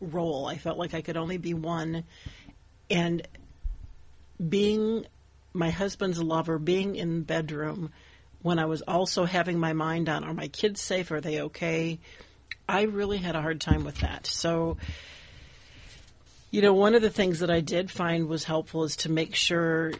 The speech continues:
you know, just to take the time to make sure all my kids were safe, tucked in, had all the wa-, you know, had all the drinks that they were gonna be allowed to have, and just kinda do my mama rounds to reassure myself, and that helped me relax so that it was easier to enjoy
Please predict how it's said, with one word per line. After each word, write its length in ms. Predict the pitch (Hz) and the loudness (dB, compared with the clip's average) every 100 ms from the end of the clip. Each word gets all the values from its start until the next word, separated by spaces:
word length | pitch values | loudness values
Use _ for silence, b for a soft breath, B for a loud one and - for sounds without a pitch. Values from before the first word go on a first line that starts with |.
| - | -10
you 160 | 185 170 | -2 -2
know, 80 | 165 | 0
just 220 | 180 - | -2 -4
to 60 | |
take 260 | 170 196 190 | -2 -2 -4
the 60 | - | -4
time 280 | 185 180 | -2 0
to 40 | 165 | 0
make 200 | 170 - | -2 -2
sure 180 | - 160 | -2 -2
all 80 | |
my 120 | 160 156 | -2 -4
kids 300 | 156 147 - | -6 -8 -8
were 120 | 151 | -6
safe, 380 | - 214 214 - | 0 2 2 0
tucked 340 | - 208 - | -6 -6 0
in, 200 | 196 190 | 2 2
had 240 | 170 165 | 2 2
all 160 | 160 160 | 2 -2
the 80 | 160 | -2
wa-, 320 | 160 165 175 | 0 2 0
you 140 | 190 165 | 0 -2
know, 160 | 147 | -2
had 200 | 139 160 | 0 0
all 120 | 165 170 | 2 0
the 120 | 175 | -2
drinks 400 | 156 175 185 - | -2 -2 -2 -4
that 100 | 170 | -2
they 120 | 185 | -2
were 100 | 180 | 0
gonna 180 | 170 170 | -2 0
be 120 | 170 | 0
allowed 320 | 165 160 165 | 0 0 -2
to 60 | 165 | -4
have, 560 | 151 165 160 160 143 - - - | -4 -4 -2 -4 -6 -14 -20 -4
and 160 | 170 170 | -2 0
just 200 | 160 - | -2 -4
kinda 200 | 190 180 | -4 -2
do 200 | 165 190 | -2 -2
my 180 | 196 | 0
mama 400 | 175 170 180 180 160 | 0 0 0 -2 -4
rounds 800 | 151 151 147 151 151 - - - b b b b b - - - | -4 -4 -6 -8 -6 -6 -6 -12 b b b b b -20 -10 -4
to 120 | 180 | 0
reassure 420 | 180 170 - 196 | 2 2 2 2
myself, 520 | 185 165 - 156 156 | 0 -2 -2 -4 -2
and 100 | 165 | -4
that 120 | 165 151 | -4 -4
helped 320 | 185 180 - | -6 -6 -6
me 120 | 170 | -4
relax 500 | 160 156 165 147 - | -2 -4 -6 -6 -4
so 140 | 165 160 | -2 -2
that 120 | 156 | -4
it 60 | 160 | -6
was 160 | 147 | -6
easier 280 | 170 160 160 | -4 -4 -6
to 220 | - 175 | -8 -10
enjoy 500 | 208 165 156 143 151 | -10 -8 -6 -6 -8